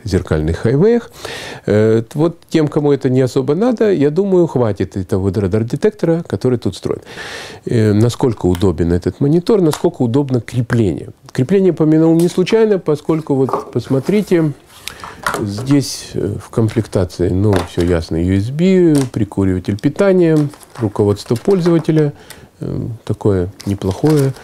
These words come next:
э, красивенькое, цветное. Э, говорю, потому что в блэкбоксе предыдущем не было никакого руководства, там была распечаточка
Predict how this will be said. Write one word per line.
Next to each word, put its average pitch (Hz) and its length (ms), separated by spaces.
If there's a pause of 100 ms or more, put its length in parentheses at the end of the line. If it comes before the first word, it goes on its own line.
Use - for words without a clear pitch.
(440)
э, 107 400
красивенькое, 104 680
цветное. 175 640 (380)
Э, 101 280 (200)
говорю, 117 300
потому 104 240
что - 140
в 80 60
блэкбоксе 85 500
предыдущем 73 520
не 104 100
было 160 180
никакого 139 480
руководства, 113 500
там - 180
была - 160
распечаточка - 720